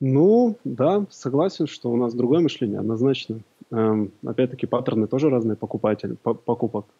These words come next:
Но лично мне не нравится вообще не выбирать ничего. Мне нравится так, чтобы была хорошая картинка, хороший бренд. Э, ну, имеется в виду, чтобы я видел, что этот бренд узнаваемый, что он такой популярный, что он хороший.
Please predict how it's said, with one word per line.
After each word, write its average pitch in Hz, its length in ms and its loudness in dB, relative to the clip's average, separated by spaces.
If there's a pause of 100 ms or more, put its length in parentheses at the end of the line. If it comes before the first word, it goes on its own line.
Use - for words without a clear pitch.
(100)
Но 123 80 2
лично 131 280 2
мне 139 260 6
не 127 220 4
нравится 127 420 2
вообще 110 240 -4
не 110 100 0
выбирать 117 400 0
ничего. 127 340 -2 (400)
Мне 127 160 4
нравится 139 300 2
так, 135 160 -2
чтобы 131 200 -4
была 131 140 2
хорошая 131 400 -2
картинка, 165 640 0
хороший 117 420 -6
бренд. 143 320 4 (640)
Э, 107 280 0
ну, 113 120 2
имеется 127 220 4
в 123 100 -2
виду, 117 40 -2
чтобы 120 220 -2
я 131 60 6
видел, 113 260 2
что - 160 -10
этот 104 160 -8
бренд 107 240 0
узнаваемый, 160 640 0
что - 260 -4
он 107 160 0
такой 104 300 -4
популярный, 151 640 0
что - 160 -6
он 104 80 -2
хороший. 135 460 -4